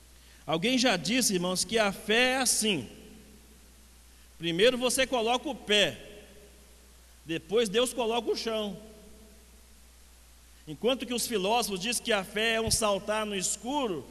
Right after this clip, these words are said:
e pode ser que tenha alguém lá ou não, um lugar ou não para você pisar, aquele que tem fé coloca o pé primeiro e espera Deus colocar o chão depois.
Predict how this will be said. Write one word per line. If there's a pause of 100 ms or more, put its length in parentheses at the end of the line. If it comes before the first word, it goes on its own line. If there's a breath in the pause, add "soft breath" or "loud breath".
(160 loud breath)
e
pode
ser
que
tenha
alguém
lá
ou
não, (280 loud breath)
um
lugar
ou
não
para
você
pisar,
aquele
que
tem
fé
coloca
o
pé
primeiro
e
espera
Deus
colocar
o
chão (1300)
depois.